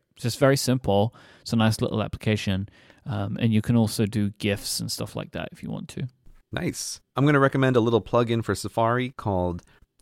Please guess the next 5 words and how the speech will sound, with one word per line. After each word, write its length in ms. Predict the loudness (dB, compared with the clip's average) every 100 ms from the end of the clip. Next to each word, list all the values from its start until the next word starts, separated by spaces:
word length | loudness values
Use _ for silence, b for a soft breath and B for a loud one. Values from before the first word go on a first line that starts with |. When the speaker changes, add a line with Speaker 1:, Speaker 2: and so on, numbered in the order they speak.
| _ 0
Speaker 2:
Pipifier. 720 | 2 2 0 0 0 -4 -10 _ _ _ _ _ _ _ -14
Speaker 1:
Pipifier. 560 | -12 -10 -8 -4 2 4
Speaker 2:
All 160 | 6
this 180 | 4 2
does 560 | 4 6 4 0 -4